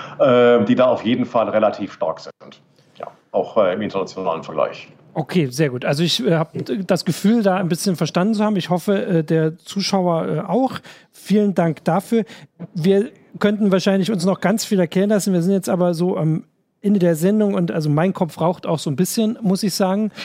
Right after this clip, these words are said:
Speaker 2: Das ist aber in dem Fall ein gutes Zeichen. Äh, ich hoffe, den Zuschauern
Speaker 1: Ja.
Speaker 2: geht es, äh, genauso und sie sehen das auch als
Speaker 1: Ich hoffe,
Speaker 2: gutes
Speaker 1: dass es
Speaker 2: Zeichen.
Speaker 1: zugänglich ist.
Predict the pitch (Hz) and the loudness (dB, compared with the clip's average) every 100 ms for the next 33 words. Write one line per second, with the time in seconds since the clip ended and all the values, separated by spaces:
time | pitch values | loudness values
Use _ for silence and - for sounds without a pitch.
0 | - - 175 180 202 170 180 165 185 170 | -8 -4 0 0 2 0 2 2 2 2
1 | 151 143 226 226 - 214 220 240 240 - | 0 0 0 0 0 0 2 2 0 -2
2 | - - - 175 190 175 - - - - | -10 -20 -4 0 0 -2 -6 -10 -6 -2
3 | 202 233 190 175 - 202 202 180 156 175 | 0 0 0 0 0 0 2 2 0 -2
4 | 175 156 - 185 139 - 147 143 190 185 | 0 -2 -2 -4 -4 -2 0 0 0 0
5 | 185 165 151 160 156 151 135 165 165 143 | -2 -2 -2 -2 -2 -2 -2 -4 -4 0
6 | 147 196 - - 208 208 214 165 131 120 | 0 2 0 0 0 0 -2 2 2 2
7 | 160 254 | -4 -10